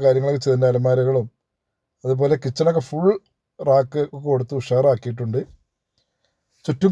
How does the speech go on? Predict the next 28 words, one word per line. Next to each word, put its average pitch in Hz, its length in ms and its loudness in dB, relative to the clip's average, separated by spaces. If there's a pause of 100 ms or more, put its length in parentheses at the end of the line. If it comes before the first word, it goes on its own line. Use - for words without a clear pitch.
കോമ്പൗണ്ട് 160 340 4
വാളൊക്കെ 160 300 2
ചെയ്ത് 151 140 0 (100)
മതിലൊക്കെ 143 440 0 (580)
കൊടുത്ത് 131 340 0 (180)
ഇന്റർലോക്കൊക്കെ 147 680 0
ചെയ്ത 135 160 2 (160)
സൂപ്പർ 139 400 0
വീട്. 135 260 4
നല്ലൊരു 147 380 2
ബോർവെലും 156 440 4 (260)
ഉണ്ട്. 113 180 -4 (580)
ഹൈവേയിൽ 156 440 2
നിന്ന്, 143 180 0
നമ്മുടെ 143 240 2
ആ - 100 -10
ചുള്ളിയോട് 147 420 -2 (640)
ഹൈവേയിൽ 143 380 4
നിന്ന് 160 240 0
just - 280 -4 (200)
ഒരു 151 140 -4
ഇരുന്നൂറ് 147 400 2
മീറ്റർ 135 200 -2 (100)
മാത്രം 143 340 2
മാറി. 113 220 2
എല്ലാ 131 200 4 (160)
മതവിഭാഗക്കാരും 151 640 0
താമസിക്കുന്ന 135 400 -4